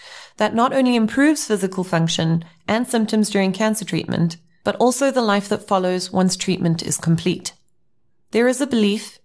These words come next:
in the older adult population that exercise may be too strenuous,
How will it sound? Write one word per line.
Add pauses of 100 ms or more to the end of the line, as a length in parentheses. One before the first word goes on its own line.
in
the
older
adult
population
that
exercise (140)
may
be
too
strenuous,